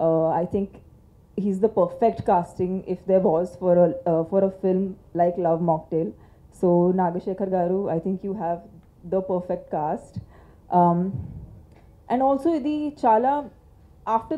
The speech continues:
the whole, you know, being in this whole, we are all in this corona, covid situation, there's so much negativity out there. I think నేను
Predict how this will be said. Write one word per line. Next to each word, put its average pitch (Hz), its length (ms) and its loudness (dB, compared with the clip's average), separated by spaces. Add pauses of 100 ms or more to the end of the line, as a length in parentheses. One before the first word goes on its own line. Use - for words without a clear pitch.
the 302 120 0
whole, 262 280 2
you 226 120 2
know, 247 100 2 (240)
being 233 220 0
in 233 80 -2
this 226 140 -8
whole, 247 140 -2 (240)
we 208 120 6
are 214 120 8
all 226 200 6
in 240 100 -4
this 226 160 -14
corona, 196 320 2 (160)
covid 190 320 0
situation, 190 440 -4
there's 247 240 -4
so 254 140 -6
much 302 120 -4 (120)
negativity 233 640 0
out 175 180 0
there. 196 180 -2
I 202 120 -6
think 226 120 -6 (440)
నేను 233 180 -2